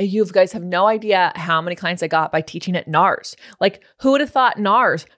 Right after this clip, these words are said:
nars, big makeup company, be like, "Oh, yeah, you can come teach Pilates in our store." But we did. I did it all the time. It was so much fun. And because my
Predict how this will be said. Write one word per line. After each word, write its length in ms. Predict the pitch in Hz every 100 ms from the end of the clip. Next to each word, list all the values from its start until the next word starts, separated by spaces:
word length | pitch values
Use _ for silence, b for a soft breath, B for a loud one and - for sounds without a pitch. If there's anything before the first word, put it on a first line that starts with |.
| -
nars, 280 | 262 202 196 -
big 280 | 277 302
makeup 280 | 262 254 247
company, 280 | 220 185 170
be 60 | 180
like, 180 | 175 _
"Oh, 120 | 285 381
yeah, 160 | 427
you 120 | 349
can 100 | 277
come 200 | 330 302
teach 320 | 233 - 190 -
Pilates 340 | 180 170 180
in 60 | 175
our 100 | 170
store." 380 | - 160 185 -
But 160 | 208 196
we 120 | 214
did. 260 | 185 240 170
I 120 | 165
did 140 | 175
it 100 | 185 -
all 160 | 180
the 60 | 180
time. 340 | 220 170 165
It 60 | 170
was 100 | 170
so 260 | - 175 160
much 220 | 220 -
fun. 340 | 175 135 160 - B B _
And 480 | 202 202 190 185 185 190
because 400 | 208 214 208 180
my 500 | 175 170 165 165